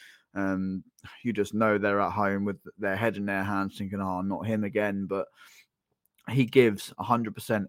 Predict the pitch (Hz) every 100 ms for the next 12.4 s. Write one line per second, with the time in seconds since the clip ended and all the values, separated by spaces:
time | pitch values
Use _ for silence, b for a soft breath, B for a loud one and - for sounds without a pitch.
0 | - 113 110 107 113 107 104 113 101 98
1 | B B B 117 127 123 120 113 127 123
2 | 127 123 117 104 113 - 123 123 123 123
3 | 120 123 120 127 - 117 113 123 110 123
4 | 127 135 135 131 131 135 120 110 82 98
5 | _ _ _ - 117 104 - 110 104 -
6 | - - 113 113 104 110 107 107 113 110
7 | 117 107 107 104 113 113 113 107 104 101
8 | B B B - 98 101 104 - 113 104
9 | 104 107 117 110 123 104 95 110 - -
10 | 110 113 113 107 101 b b b 117 -
11 | - 147 127 107 95 117 123 117 - 123
12 | 110 98 -